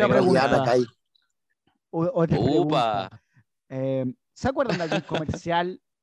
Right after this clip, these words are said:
Speaker 2: Al-, Luciano, ahí sí te, te escucho.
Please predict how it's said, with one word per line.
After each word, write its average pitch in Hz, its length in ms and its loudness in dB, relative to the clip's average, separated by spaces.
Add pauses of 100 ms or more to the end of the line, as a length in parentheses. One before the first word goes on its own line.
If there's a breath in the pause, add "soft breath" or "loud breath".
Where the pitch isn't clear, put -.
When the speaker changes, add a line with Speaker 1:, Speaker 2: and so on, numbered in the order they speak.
Speaker 2:
Al-, 156 160 -2
Luciano, 175 520 -2 (380)
ahí 208 220 -18
sí 220 160 -20
te, 185 420 -2
te 180 240 2
escucho. 165 520 -6